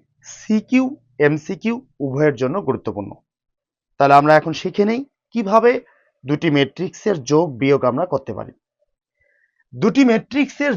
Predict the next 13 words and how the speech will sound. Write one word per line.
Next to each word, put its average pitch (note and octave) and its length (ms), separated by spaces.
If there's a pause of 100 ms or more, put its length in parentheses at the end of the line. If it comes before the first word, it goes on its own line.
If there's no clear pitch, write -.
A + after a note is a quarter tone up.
যোগ A3 360
অথবা B3 340
বিয়োগ F#3 320 (100)
করতে A#3 200
হলে G3 300
তাদেরকে E3 500 (580)
একটা E3 180
কন্ডিশন D3+ 560
মানতে A#2 260
হবে। F#2+ 240 (960)
যদি E3 260
তারা G#3+ 200 (100)
কন্ডিশনটি D#3+ 480